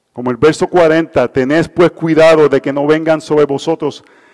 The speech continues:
aquellos de que se hablan los profetas que traen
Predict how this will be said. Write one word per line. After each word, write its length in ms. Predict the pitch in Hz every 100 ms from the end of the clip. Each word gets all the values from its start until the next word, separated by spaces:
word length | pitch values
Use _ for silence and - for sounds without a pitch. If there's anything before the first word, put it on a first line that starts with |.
| _ _
aquellos 880 | 131 - - 165 143 131 - - _ -
de 100 | 131
que 140 | 135
se 160 | - 120
hablan 260 | 127 131 131
los 120 | 123
profetas 600 | 139 - 123 - 120 -
que 140 | 117
traen 680 | - 135 143 151 117 101